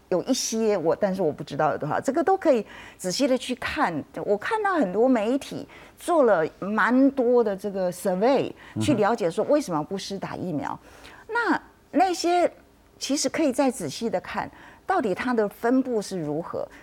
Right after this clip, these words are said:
Speaker 1: 城乡、北中南，
Speaker 2: 是。
Speaker 1: 我相信是不大一样的 clientele，
Speaker 2: 嗯哼。
Speaker 1: 你知道吗？北方，北部人不打，跟南部人不打，可能不一定是一样的。
Speaker 2: 嗯哼。
Speaker 1: 所以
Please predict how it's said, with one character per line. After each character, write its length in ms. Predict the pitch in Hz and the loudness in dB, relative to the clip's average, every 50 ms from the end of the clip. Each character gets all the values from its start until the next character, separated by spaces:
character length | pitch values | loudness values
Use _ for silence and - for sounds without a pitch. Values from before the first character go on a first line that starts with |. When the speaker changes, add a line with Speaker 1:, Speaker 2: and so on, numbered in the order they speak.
| - - | -16 -10
Speaker 1:
城 360 | - - 220 190 170 175 220 | -4 -2 0 0 0 0 -2
乡、 480 | 240 - - - 233 214 202 202 214 226 - - - _ _ _ _ _ _ - | -4 -4 -2 -2 -2 -2 -2 -4 -8 -10 -14 -18 -20 _ _ _ _ _ _ 0
北 260 | 196 175 135 92 - - | 2 2 2 0 -4 -6
中 320 | - - 226 208 202 202 202 | -2 0 0 0 0 -2 -2
南， 200 | 202 147 - - - - - - - | -4 -4 -4 -6 -8 -10 -12 -14 -14
Speaker 2:
是。 240 | - - - - - - - - | -12 -10 -10 -10 -12 -12 -10 -8
Speaker 1:
我 120 | 190 190 | -8 -6
相 240 | 196 - 302 349 415 | -4 -2 -2 -2 -4
信 440 | 392 - 403 359 302 247 220 196 - - _ _ - | -4 -4 0 2 2 2 2 0 -6 -12 _ _ -20
是 180 | - - - - | -18 -14 -12 -10
不 160 | 247 - 214 | -8 -6 -6
大 220 | 226 - 240 226 196 | -6 -4 -6 -6 -6
一 140 | 190 185 | -4 -4
样 180 | 196 220 202 185 | -4 -4 -4 -4
的 100 | 170 156 | -6 -6
clientele， 800 | - - - 170 151 151 147 151 151 - 175 160 - - - - - - - | -6 -8 -10 -8 -8 -8 -8 -10 -10 -10 -8 -6 -4 -4 -6 -6 -10 -16 -10
Speaker 2:
嗯 160 | - 113 120 | -8 -6 -4
哼。 100 | 117 143 | -4 -4
Speaker 1:
你 40 | 147 | -4
知 80 | 165 202 | -4 -4
道 60 | 214 | -4
吗？ 120 | 214 196 | -4 -4
北 180 | 185 - 180 160 | -2 0 0 0
方， 280 | - - 247 254 240 240 - - - | 2 2 0 -2 -2 -4 -8 -10 -4
北 140 | - 190 185 | -2 -2 0
部 160 | 208 254 269 | 0 2 2
人 200 | 240 202 185 196 | 2 2 0 0
不 120 | 202 226 220 | -2 -4 -4
打， 200 | - - - - - - - - - _ | -4 -6 -8 -10 -16 -20 -20 -20 -16 _
跟 300 | - - 214 214 214 220 220 - - - _ | -2 -2 0 0 -2 -4 -6 -10 -16 -18 _
南 180 | - 165 160 185 | -6 -4 -4 -2
部 160 | 202 233 247 | -2 0 0
人 180 | 214 170 147 180 | 0 0 -2 -4
不 80 | 185 185 | -6 -8
打， 160 | 185 175 - - | -10 -10 -10 -8
可 100 | - 196 | -6 -6
能 120 | 185 196 | -4 -4
不 140 | 196 240 262 | -2 -2 -2
一 60 | 254 | 0
定 180 | 247 254 233 220 | 0 -2 -4 -4
是 140 | - - | -6 -10
一 160 | - 117 151 151 | -12 -10 -8 -8
样 240 | 185 180 156 147 147 | -8 -6 -6 -6 -6
的。 200 | - 73 - - - | -6 -8 -10 -10 -10
Speaker 2:
嗯 160 | - 110 120 110 | -6 -4 -4 -2
哼。 160 | 147 156 165 - - - - - | -2 -2 -2 -4 -10 -20 -20 -12
Speaker 1:
所 200 | - - 226 262 | -4 0 2 2
以 160 | 285 233 | 2 2